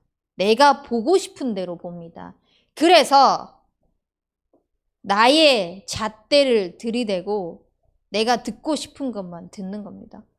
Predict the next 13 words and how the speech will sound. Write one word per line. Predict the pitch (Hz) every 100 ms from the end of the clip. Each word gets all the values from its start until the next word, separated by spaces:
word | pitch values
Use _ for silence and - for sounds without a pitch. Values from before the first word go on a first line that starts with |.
| _
소통이 | - 523 539 571 359
안 | 180 185
되는 | 208 185
거죠, | 165 -
그러면 | - 180 170 170
당연히. | 170 180 170 175 208 _ _ _ _ _ _ _ _ _ _ _ _ -
인간관계에 | 254 349 392 381 427 403 330
있어가지고 | 302 294 247 226 220 214
소통이 | - 466 466 453 392
안 | 269 190
되면 | 202 196 175
얼마나 | 170 190 302 427
답답하겠습니까? | 359 302 226 208 208 214 - 196 190 _ 50 -